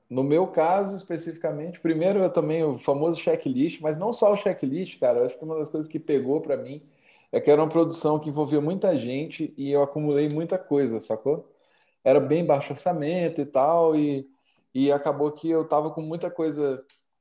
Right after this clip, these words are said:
na minha cabeça, e então aco-, acaba esquecendo mesmo, assim, cê, eu tinha feito um checklist, mas o próprio checklist tava incompleto, no fim das contas, né? Então eu resolveria também, às vezes, com,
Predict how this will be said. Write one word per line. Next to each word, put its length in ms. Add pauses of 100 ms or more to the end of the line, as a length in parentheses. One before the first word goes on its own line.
(120)
na 140
minha 280
cabeça, 720
e 200
então 480
aco-, 280
acaba 240
esquecendo 680
mesmo, 400
assim, 160
cê, 420
eu 140
tinha 180
feito 260
um 60
checklist, 560
mas 160
o 80
próprio 260
checklist 460
tava 220
incompleto, 580
no 60
fim 160
das 180
contas, 400
né? 160 (600)
Então 180
eu 80
resolveria 720
também, 340
às 140
vezes, 200
com, 360